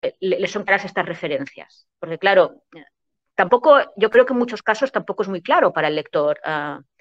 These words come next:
en inglés, ¿no? Algunas de las referencias que utiliza, que utiliza la autora. Y era un poco intentar igualarlo, o sea, intentar que para el lector español que no estuviera perdido, ¿no? Que vale que no sería súper claro lo que está leyendo, pero que sí sería lo suficientemente claro para que pueda seguir leyendo sin problemas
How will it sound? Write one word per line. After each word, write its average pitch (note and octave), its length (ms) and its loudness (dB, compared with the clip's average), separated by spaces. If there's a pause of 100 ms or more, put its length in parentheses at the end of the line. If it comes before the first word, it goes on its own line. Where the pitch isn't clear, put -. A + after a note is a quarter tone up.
(100)
en F#3+ 160 4
inglés, E3 440 0
¿no? G3+ 260 -4 (240)
Algunas D#3+ 320 0
de E3+ 80 4
las E3 120 2
referencias E3 520 0
que - 80 -8
utiliza, D3+ 600 -4 (360)
que - 80 -8
utiliza E3 300 -4
la D#3+ 80 4
autora. C#3 380 -2 (500)
Y G3+ 100 6
era C#4 80 6
un C#4 80 0
poco D4 280 6 (120)
intentar A#3 380 4
igualarlo, D#3+ 520 4 (200)
o - 40 -20
sea, G3+ 200 -4
intentar A3+ 460 2
que - 180 -12
para B3+ 260 4 (600)
el A3+ 200 0
lector A3 340 2
español C4+ 400 0
que C4 80 0
no C#4 60 2
estuviera D4 400 0
perdido, E3+ 440 -4
¿no? B3+ 200 2 (220)
Que G3+ 100 0
vale C#4 200 4
que C#4+ 100 4
no C4+ 60 6
sería C4 280 2
súper G3 280 -8
claro A3+ 200 2
lo F#3+ 100 2
que F3 60 -10
está F#3 180 -4
leyendo, A#3 480 2 (480)
pero C4+ 260 6
que B3 180 6
sí B3 340 -4
sería A#3 240 -2
lo G#3 60 -4
suficientemente A3 580 -6
claro B3 340 4
para G3+ 200 0
que F#3+ 120 -10
pueda A3+ 340 4
seguir G3+ 280 -6
leyendo G#3+ 420 2
sin A#3+ 160 -6
problemas A#3 540 2